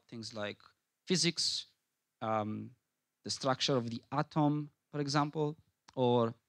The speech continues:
the solar system, and we can visualize it because we've seen it on T V, we've seen it on, on diagrams.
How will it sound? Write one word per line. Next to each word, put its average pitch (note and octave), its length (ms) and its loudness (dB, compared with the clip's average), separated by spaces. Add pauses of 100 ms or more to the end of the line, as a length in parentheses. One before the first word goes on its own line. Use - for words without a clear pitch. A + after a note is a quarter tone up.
(240)
the A2+ 100 -8
solar D3+ 320 4
system, C#3 600 0 (420)
and D#3+ 120 -4
we D#3 120 -2
can C#3+ 160 4
visualize C3+ 560 6
it C3+ 100 -6
because B2 280 -10
we've B2 160 -2
seen C#3 240 2
it B2 120 0
on A2 140 -8
T B2 200 -4
V, A#2+ 200 -2
we've G#2+ 200 -6
seen C#3 280 0
it B2+ 140 -4
on, A2 280 -10
on G#2 300 -12
diagrams. A#2 760 2